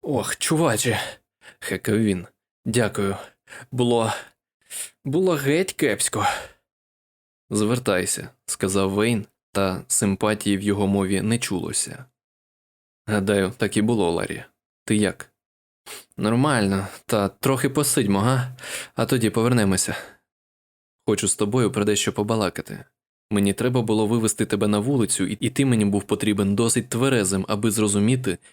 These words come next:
що я тобі втовкмачую". "І в чому ж річ, Вейне?"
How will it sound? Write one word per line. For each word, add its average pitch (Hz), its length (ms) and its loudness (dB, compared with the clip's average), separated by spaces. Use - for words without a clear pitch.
що - 220 0
я 113 160 4
тобі 104 280 0
втовкмачую". 113 880 -2
"І 101 260 2
в 95 120 -4
чому 113 340 2
ж 120 100 2
річ, 123 300 0
Вейне?" 104 480 0